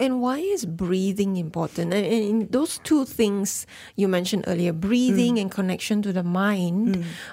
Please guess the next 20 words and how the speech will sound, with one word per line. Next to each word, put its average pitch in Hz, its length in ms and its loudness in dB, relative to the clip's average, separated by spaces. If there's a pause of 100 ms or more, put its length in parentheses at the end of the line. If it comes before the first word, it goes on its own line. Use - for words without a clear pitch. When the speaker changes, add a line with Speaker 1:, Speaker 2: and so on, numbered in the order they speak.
Speaker 2:
Mm. 202 80 0
Speaker 1:
um, 180 400 2
which 269 300 0
is 254 100 0
separate 262 540 -2
from 185 460 0
what 214 160 2
we've 196 160 -2
been 185 140 -2
talking 202 280 -2
about 185 200 0
in 170 60 -4
terms 175 220 -6
of 165 80 -10
the 170 80 -14
physical 180 840 0
engagement 170 640 -2
of 151 120 -2
it, 156 200 -2
right? 180 200 -2